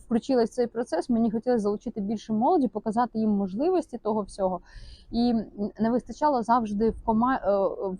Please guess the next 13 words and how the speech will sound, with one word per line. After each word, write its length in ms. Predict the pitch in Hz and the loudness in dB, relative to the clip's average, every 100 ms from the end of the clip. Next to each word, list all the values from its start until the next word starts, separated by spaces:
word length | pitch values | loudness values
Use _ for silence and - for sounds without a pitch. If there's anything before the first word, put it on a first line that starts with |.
| - - | -12 2
команду 440 | 254 269 254 214 | 6 6 6 2
ще 240 | - 269 262 | 0 2 4
трошечки, 560 | 247 220 208 - 208 | 6 4 4 -4 -8
ще 160 | - 269 | -2 0
хоча 260 | 247 - | 0 0
б 40 | 202 | -2
дв-, 200 | 196 208 | -2 -2
дві-три 460 | 185 226 262 214 226 | 0 2 2 2 2
людини, 400 | 220 220 392 370 | 2 0 0 2
які 240 | 240 247 | 2 0
б 80 | 214 | 2
розуміли 500 | 226 214 226 226 | 2 4 2 4
б, 60 | 214 | 2